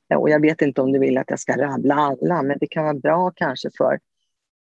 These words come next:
Lungcancerföreningen att veta att vi driver era frågor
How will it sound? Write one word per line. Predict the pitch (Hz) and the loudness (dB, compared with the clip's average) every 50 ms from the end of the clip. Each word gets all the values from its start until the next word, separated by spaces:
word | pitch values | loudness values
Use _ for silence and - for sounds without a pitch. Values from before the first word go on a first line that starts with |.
| 147 127 | -2 0
Lungcancerföreningen | 143 160 165 156 143 - - 160 151 151 143 - 156 - - 165 196 233 262 247 214 165 143 139 139 | 2 2 2 2 0 -2 -2 -2 -2 -2 -2 -4 -4 0 2 2 4 4 4 4 2 2 2 0 0
att | 147 151 | 0 2
veta | 156 175 170 160 151 131 - - - 226 | 2 4 4 4 2 0 0 0 -2 -2
att | 185 165 - | -2 -2 -2
vi | 160 151 | -4 -4
driver | 120 - 165 165 196 208 180 185 170 - - | -2 0 0 2 2 2 2 0 0 -2 -2
era | - 151 151 147 139 143 143 - | -2 -2 0 0 -2 -2 -4 -4
frågor | - - 170 156 151 151 160 170 196 156 - - | -2 -2 0 0 0 0 0 0 0 0 0 -2